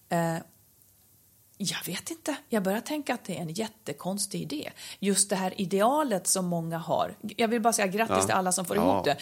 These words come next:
Speaker 2: Jo.
Speaker 1: Men det här idealet som många har, att man ska sammansmälta som en ny familj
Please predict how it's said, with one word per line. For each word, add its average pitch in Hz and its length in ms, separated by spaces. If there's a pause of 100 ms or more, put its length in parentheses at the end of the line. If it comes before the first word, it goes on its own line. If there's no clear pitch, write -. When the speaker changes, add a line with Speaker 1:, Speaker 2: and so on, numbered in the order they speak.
(200)
Speaker 2:
Jo. 92 80
Speaker 1:
Men 220 120
det 202 60
här 214 120
idealet 233 600
som 196 180
många 175 260
har, 160 240
att - 220
man 214 220
ska 160 440
sammansmälta 208 1160
som 170 200
en 160 180
ny 220 200
familj 170 640